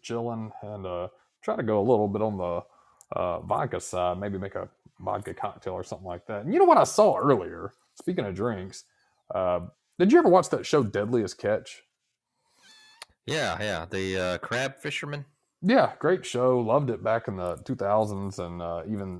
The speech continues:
Speaker 1: beyond then. I think it was on for quite some time. It's
Speaker 2: Yeah,
Speaker 1: may
Speaker 2: it's been
Speaker 1: still
Speaker 2: on,
Speaker 1: be.
Speaker 2: like, thirty years. <laughs>
Speaker 1: Yeah, man, it's, it's a great show. I, I, I, I haven't got into it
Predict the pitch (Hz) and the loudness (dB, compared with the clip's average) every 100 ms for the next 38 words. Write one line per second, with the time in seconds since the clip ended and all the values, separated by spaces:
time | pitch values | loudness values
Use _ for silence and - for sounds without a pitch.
0 | 90 95 98 95 87 98 90 - 107 90 | -8 -6 -6 -6 -6 -8 -8 -10 -10 -10
1 | 87 92 101 - 123 - 104 - 104 131 | -8 -8 -8 -12 -16 -8 -8 -6 -8 -6
2 | 117 - 117 131 127 - - 117 147 104 | -6 -10 -4 0 0 0 -2 0 0 -4
3 | - - 147 151 120 139 170 - - - | -6 -6 -4 -2 -2 0 -2 -2 -4 -4
4 | 330 - 403 - - 139 226 247 175 196 | -6 -6 -6 -6 2 10 12 12 10 8
5 | 135 143 147 139 - 127 120 - - 160 | 6 2 0 -2 4 4 4 0 4 6
6 | 131 110 123 131 131 127 113 - 123 120 | 8 6 4 2 2 0 -2 -2 -2 -2
7 | - _ - - 180 196 196 143 147 156 | -12 _ -6 0 2 2 0 -4 -2 2
8 | 165 165 147 165 147 139 | 2 0 0 4 6 4